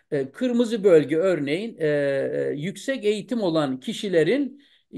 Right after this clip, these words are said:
gelecekte, e, de yüksek eğitim okuması, gelecekte de, e, parlak bir insan olması, başarılı olması ihtimali e, diğerlerinden çok daha yüksek. E, kimin ki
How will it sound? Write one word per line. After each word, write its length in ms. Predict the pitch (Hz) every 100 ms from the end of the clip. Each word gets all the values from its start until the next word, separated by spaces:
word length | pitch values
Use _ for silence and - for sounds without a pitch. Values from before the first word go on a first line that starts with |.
| 139
gelecekte, 720 | 151 247 294 254 277 277 269
e, 680 | 262 - 196 185 180 170 160
de 220 | 160 156
yüksek 560 | 214 175 208 214 254 196
eğitim 360 | 220 214 247 220
okuması, 800 | 185 175 151 135 - 214 226 - _ _ -
gelecekte 720 | 180 247 262 262 262 277 285
de, 120 | 262
e, 420 | 233 185 196 175 -
parlak 600 | 196 208 214 262 254 -
bir 320 | - 165 220
insan 460 | 180 214 214 240
olması, 480 | 220 190 170 156 160
başarılı 500 | 190 185 220 226 254
olması 480 | 208 196 185 170 165
ihtimali 1000 | 180 226 - 247 214 185 170 254 254 - _ _ _ _
e, 240 | 170 170 156
diğerlerinden 640 | 277 277 254 240 240 247
çok 300 | 240 269 269
daha 180 | 208 202
yüksek. 680 | 202 190 - 156 120 - 143
E, 340 | 127 117 113 -
kimin 420 | - 294 349 320
ki 360 | - 214 247